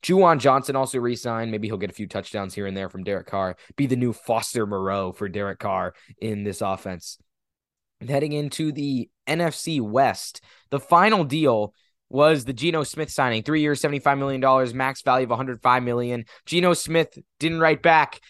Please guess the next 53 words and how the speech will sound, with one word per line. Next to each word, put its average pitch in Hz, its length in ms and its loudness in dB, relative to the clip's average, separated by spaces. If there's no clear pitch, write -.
He 180 160 -2
wrote 175 220 6
a 143 40 -4
contract 156 520 0
extension, 151 520 -4
though, 120 200 0
and 113 80 -6
he 143 100 -4
signed 151 320 0
his 135 140 0
name 139 240 0
on 127 180 0
that 131 220 -2
bad 110 220 -2
boy 101 280 -4
because 127 200 -6
he's 156 180 -8
going 147 240 0
back 135 240 4
to 135 60 -4
Seattle. 123 600 0
Good 180 160 8
to 165 80 0
see. 165 440 -6
Tyler 170 280 6
Lockett 165 260 6
and 135 80 -4
D 147 80 -4
K 151 140 -4
Metcalf 139 340 0
will 120 80 -6
probably 139 300 2
be 131 120 -4
mid-tier 127 600 -4
to 120 60 0
back-end 123 440 0
wide 120 160 0
receiver 117 320 -4
twos 135 320 -2
for 127 140 -6
a 117 40 -6
few 127 140 -8
years 123 220 -4
to 117 100 -10
come. 139 320 -2
Good 196 140 4
to 190 60 -6
see 220 180 -2
Geno 175 400 4
having 143 240 2
a 139 40 -2
career 151 480 0
revival, 127 840 0